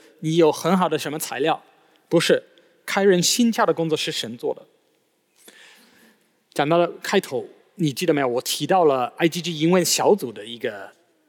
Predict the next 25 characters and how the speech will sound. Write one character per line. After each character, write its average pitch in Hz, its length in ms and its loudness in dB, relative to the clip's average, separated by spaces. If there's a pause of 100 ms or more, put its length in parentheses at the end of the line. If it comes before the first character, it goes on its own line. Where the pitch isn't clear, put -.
(140)
不 160 80 -2
相 247 260 0
信 151 360 -4
耶 151 100 2
稣 - 180 -2
复 - 240 -10
活 120 160 -4
的 107 80 -6
一 107 60 -10
个 98 100 -12
人， 82 100 -20 (3750)
他 214 120 2
以 214 40 8
为 208 100 8
是 202 100 -4
不 170 120 -4
科 214 160 0
学 143 160 -2
的， 180 140 -2 (1000)
此 - 200 2
人 202 100 4
不 135 180 -8
会 - 240 -14
复 - 200 -14
活。 - 140 -20